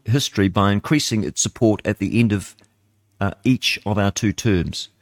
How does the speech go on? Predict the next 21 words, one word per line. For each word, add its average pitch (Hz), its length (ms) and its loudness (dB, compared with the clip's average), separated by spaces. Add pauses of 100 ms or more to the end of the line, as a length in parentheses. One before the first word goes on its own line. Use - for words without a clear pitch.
(160)
a 101 60 -6
feat - 300 0
no 123 160 4
other 143 160 2
government 98 440 2
support - 540 0
partner 92 460 0 (300)
had 98 180 2
achieved. 87 580 -2 (440)
It 120 120 2
is 117 120 2
especially 127 500 0
gratifying 104 600 2
that 98 220 0
the 101 180 2
Zero 107 480 2
Carbon 104 560 0
Act, 90 240 -4
which - 180 -4
passed 104 400 0
with 95 160 -4